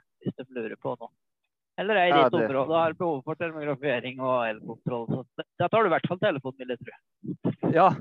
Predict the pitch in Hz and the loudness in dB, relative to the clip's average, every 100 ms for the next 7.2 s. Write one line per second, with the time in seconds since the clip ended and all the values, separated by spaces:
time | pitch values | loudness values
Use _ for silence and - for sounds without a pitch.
0 | - - - - 147 170 143 - 170 175 | -8 -20 -20 -6 0 4 4 2 2 4
1 | 143 151 170 151 147 160 151 - 147 127 | 6 6 4 2 2 4 4 2 0 0
2 | 143 156 143 123 - 147 151 139 139 107 | -2 0 2 0 0 -4 -4 -4 -8 -6
3 | - 120 123 143 147 - - 143 139 135 | -2 0 2 2 -2 -4 -6 -2 2 2
4 | 127 127 120 127 127 - - 135 127 110 | 2 -2 -6 -14 -14 -12 -6 -2 0 0
5 | 107 123 117 107 113 113 104 92 117 120 | 2 2 2 -4 0 2 4 2 -2 -6
6 | - _ _ - - - - - - - | -8 _ _ -20 -20 -20 -20 -20 -20 -20
7 | 180 | -20